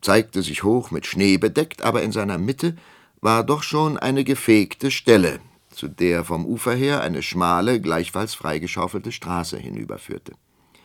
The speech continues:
Engelke legte die Decken über die Bank, und die Damen, die von dem halbstündigen und zuletzt etwas ansteigenden Wege müde geworden waren, nahmen alle drei Platz, während sich Rolf Krake und Unke wie Schildhalter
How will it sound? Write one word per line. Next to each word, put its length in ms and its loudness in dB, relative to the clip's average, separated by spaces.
Engelke 340 0
legte 380 2
die 180 -4
Decken 300 0
über 220 -2
die 120 -4
Bank, 320 -2
und 160 -2
die 160 -4
Damen, 400 -2
die 120 -6
von 200 -4
dem 180 -2
halbstündigen 840 -2
und 100 -6
zuletzt 380 -6
etwas 300 -6
ansteigenden 800 -4
Wege 280 -2
müde 340 0
geworden 440 -2
waren, 320 -2
nahmen 280 0
alle 200 2
drei 220 6
Platz, 460 -2
während 260 -4
sich 180 -8
Rolf 260 -4
Krake 400 4
und 260 0
Unke 440 2
wie 200 2
Schildhalter 920 0